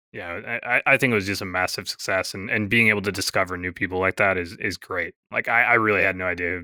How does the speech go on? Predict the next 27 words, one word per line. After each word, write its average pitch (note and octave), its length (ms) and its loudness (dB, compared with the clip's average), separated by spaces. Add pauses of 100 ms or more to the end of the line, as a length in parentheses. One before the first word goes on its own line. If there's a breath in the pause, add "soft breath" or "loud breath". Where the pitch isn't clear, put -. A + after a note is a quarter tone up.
who, F#2+ 80 -10
who G2 540 -8
some A2 240 2
of F#2+ 40 -2
those F2+ 120 -2
people F2+ 280 -4
were, E2+ 200 -2
but F2+ 200 -2 (220 loud breath)
you A#2+ 120 6
look A#2+ 140 6
'em A#2 100 4
up G#2 140 6
and G#2 80 -2
you're G2+ 100 2
like, G#2+ 120 4
"Oh D3 80 4
my G#2 80 2
gosh, A#2+ 380 2
they A#2 100 2
have, A2 80 2
like, G#2 160 -2
ten A#2 160 2
million G#2 180 4
subscribers," F#2+ 600 0
and, F#2 220 -8
and F#2 200 -6
they F#2 180 0